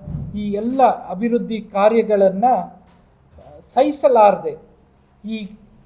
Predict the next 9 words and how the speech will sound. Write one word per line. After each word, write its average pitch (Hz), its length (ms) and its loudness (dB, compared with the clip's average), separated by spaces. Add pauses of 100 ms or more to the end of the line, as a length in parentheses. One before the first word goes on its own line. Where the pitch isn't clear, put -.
ಜಿಲ್ಲೆಯ 214 380 4 (680)
ಮಾ-, 202 280 0
ಆ, 180 400 -2 (260)
ಜಿಲ್ಲೆಯಲ್ಲಿ 214 800 0 (300)
ಮಾಜಿ 202 540 -4 (100)
ಸಚಿವರಾಗಿ 185 920 -2 (400)
ನಾಲ್ಕು 202 300 -2
ಬಾರಿ 185 480 0 (260)
ಶಾಸಕರಾಗಿದ್ದಂಥ 175 1200 -6